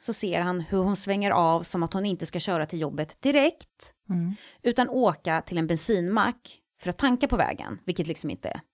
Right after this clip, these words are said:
Speaker 1: är helt ovanligt.
Speaker 2: Nej.
Speaker 1: Vilket såklart polisen följer upp på. Eh, och de pratar med en person som jobbar på macken.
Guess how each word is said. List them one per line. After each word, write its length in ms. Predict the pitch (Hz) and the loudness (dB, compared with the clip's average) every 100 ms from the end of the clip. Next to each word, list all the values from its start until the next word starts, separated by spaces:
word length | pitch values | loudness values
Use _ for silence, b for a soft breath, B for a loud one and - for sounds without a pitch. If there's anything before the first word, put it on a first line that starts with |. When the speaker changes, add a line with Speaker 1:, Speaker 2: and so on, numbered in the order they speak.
| _ _ | _ _
Speaker 1:
är 60 | 156 | 0
helt 200 | 156 170 | 0 0
ovanligt. 360 | 165 175 85 | 2 0 0
Speaker 2:
Nej. 180 | 202 180 - _ _ _ _ _ - | 0 -2 -6 _ _ _ _ _ -4
Speaker 1:
Vilket 240 | 220 226 226 | 0 2 2
såklart 300 | 214 175 - | 4 4 4
polisen 320 | 160 147 151 | 0 0 -2
följer 280 | 151 147 - | -2 0 2
upp 300 | 294 - - | 4 2 4
på. 320 | 240 254 339 - B B B B B B | 6 6 6 2 B B B B B B
Eh, 540 | 196 185 175 170 165 - - - | 4 6 6 4 2 0 -6 0
och 280 | 214 196 - | 4 4 2
de 100 | 208 | -2
pratar 360 | 196 208 175 175 | 4 4 4 2
med 80 | 165 | -2
en 60 | |
person 280 | 165 - 156 | -2 -2 -2
som 140 | 165 | 0
jobbar 260 | 175 226 233 | 0 2 2
på 100 | 233 | 0
macken. 600 | 202 190 - 208 254 285 | 0 -2 -2 2 2 2